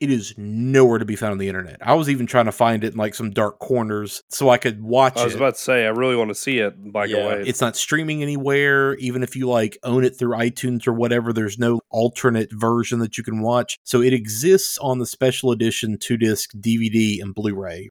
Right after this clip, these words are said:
Speaker 1: And I have the Blu-ray. It's just fucking packed up still. So I was kind of aggravated 'cause that's the version that I prefer to watch. If you watch the black and white cut, and I will be this guy. I will absolutely be this guy, and tons of people have said the same thing.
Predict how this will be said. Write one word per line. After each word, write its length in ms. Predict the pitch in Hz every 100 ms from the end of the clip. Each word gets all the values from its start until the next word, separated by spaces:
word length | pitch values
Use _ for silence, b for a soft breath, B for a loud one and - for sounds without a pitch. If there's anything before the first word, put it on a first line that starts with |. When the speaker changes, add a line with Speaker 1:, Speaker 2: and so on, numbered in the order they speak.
| -
Speaker 1:
And 100 | 131
I 60 |
have 320 | 160 190 185 127
the 60 |
Blu-ray. 440 | 120 170 127 101 104
It's 160 | 113
just 220 | - 123
fucking 320 | - 131 127 117
packed 340 | 123 110 -
up 180 | 113 -
still. 500 | - 98 92 101 107 -
So 120 | 131
I 60 | 117
was 300 | 117 - -
kind 160 | 175
of 80 | 190
aggravated 480 | 151 147 113 110 110
'cause 80 | 117
that's 220 | 127 135
the 80 | 120
version 300 | 120 110 113
that 100 | 107
I 80 | 107
prefer 380 | - 110 107
to 60 | 101
watch. 440 | 113 127 87 - - b b b
If 220 | 113 101
you 160 | 117 113
watch 540 | 110 107 127 156 -
the 80 | -
black 320 | 147 143 139
and 160 | 135 110
white 300 | 107 101 -
cut, 500 | - 95 - - - _ _
and 100 | - 104
I 80 |
will 120 | 107 107
be 200 | 123 127
this 220 | 123 -
guy. 340 | 117 92 - 101
I 100 | 101
will 120 | 101
absolutely 380 | 117 127 135 123
be 140 | 120
this 160 | 113 110
guy, 320 | 117 110 110
and 160 | 107 104
tons 220 | - 113
of 60 | 107
people 240 | 113 107
have 60 | 104
said 200 | - 104
the 60 | 101
same 240 | 107 98
thing. 280 | 95 95 95